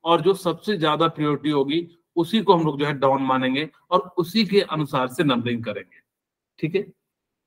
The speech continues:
इसकी numbering जो करेंगे वन, टू, three, हम इस प्रकार से numbering करेंगे ताकि कि इसको lowest functional group को lowest priority मिले।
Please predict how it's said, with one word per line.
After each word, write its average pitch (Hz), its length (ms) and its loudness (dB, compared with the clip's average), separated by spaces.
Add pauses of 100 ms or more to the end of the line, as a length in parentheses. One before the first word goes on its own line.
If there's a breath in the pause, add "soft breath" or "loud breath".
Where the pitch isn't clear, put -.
(800)
इसकी 202 220 6
numbering 233 320 8
जो 247 80 6
करेंगे 208 320 4
वन, 156 680 4 (840)
टू, 127 400 2 (640)
three, 139 360 0 (300)
हम 226 260 0
इस 208 200 -2
प्रकार 196 400 6
से 226 140 0
numbering 208 300 4
करेंगे 196 280 2
ताकि 175 360 -2
कि 208 140 -6
इसको 208 200 0
lowest 175 460 4
functional 175 460 -2
group 160 220 -2
को 202 100 4
lowest 165 360 4
priority 139 300 -2
मिले। 101 240 -8